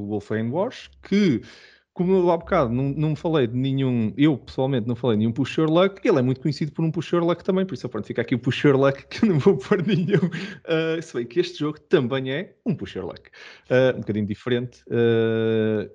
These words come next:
ele também é, é, é conhecido pelo, pelo That's Pretty Clever, o, o, o Guns Fronts Clever,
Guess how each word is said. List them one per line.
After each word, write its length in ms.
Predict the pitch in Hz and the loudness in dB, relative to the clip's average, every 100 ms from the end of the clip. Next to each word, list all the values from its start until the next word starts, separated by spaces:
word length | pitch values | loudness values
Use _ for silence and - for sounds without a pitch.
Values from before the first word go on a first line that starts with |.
| _ | _
ele 120 | 139 135 | -2 0
também 280 | 139 135 135 | 0 0 0
é, 120 | 131 | -2
é, 240 | - 117 | -2 -4
é 40 | 107 | -4
conhecido 380 | 117 104 104 | -6 -4 -4
pelo, 380 | - 104 107 101 95 | -4 -4 -2 -2 -4
pelo 380 | 107 101 98 98 | -4 0 0 0
That's 160 | 104 104 | 0 -2
Pretty 240 | - 101 | -4 -6
Clever, 380 | - 147 151 104 | 0 2 2 0
o, 240 | 92 90 - | 0 -4 -4
o, 840 | 98 92 92 98 - 98 95 92 | -4 -2 0 -2 -2 -2 -2 -2
o 40 | |
Guns 240 | 92 107 104 | 0 0 0
Fronts 260 | 110 98 | -4 -4
Clever, 460 | - 117 135 139 139 | -2 2 2 2 -4